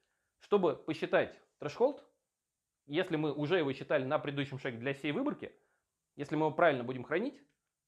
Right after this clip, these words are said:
то нам достаточно не считать его полностью заново на этой выборке, особенно если он там десять миллионов объектов. Нам достаточно только пересчитать с учётом какой-то поправки, что у нас отсюда что-то отвалилось. Короче, динамическое программирование здесь используется просто в лёд.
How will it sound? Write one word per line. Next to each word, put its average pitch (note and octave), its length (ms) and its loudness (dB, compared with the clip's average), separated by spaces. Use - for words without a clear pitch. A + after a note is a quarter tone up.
то A3 200 2
нам E3+ 160 0
достаточно F3 580 0
не D3+ 160 -2
считать A#3 280 -2
его D#3+ 140 -2
полностью D#3 360 0
заново C3 280 4
на B2 60 -2
этой A#2+ 120 -6
выборке, B2 340 -2
особенно B2 280 -6
если A#2+ 180 -4
он A#2 80 -2
там A#2 160 -6
десять B2 240 -6
миллионов A#2+ 260 -4
объектов. G#2+ 320 -12
Нам G#3 160 2
достаточно F#3+ 460 0
только F3+ 240 0
пересчитать G#3+ 560 0
с - 20 -16
учётом D#3 340 0
какой-то D#3 300 -2
поправки, D#3 420 2
что C#3 140 -6
у C3 40 -6
нас D#3 120 0
отсюда D3+ 280 -6
что-то C3+ 180 -4
отвалилось. A#2 440 -6
Короче, E3 540 2
динамическое E3 500 0
программирование E3 600 0
здесь F3 220 0
используется D#3+ 600 2
просто F3 260 2
в C3 60 -2
лёд. A#3+ 280 2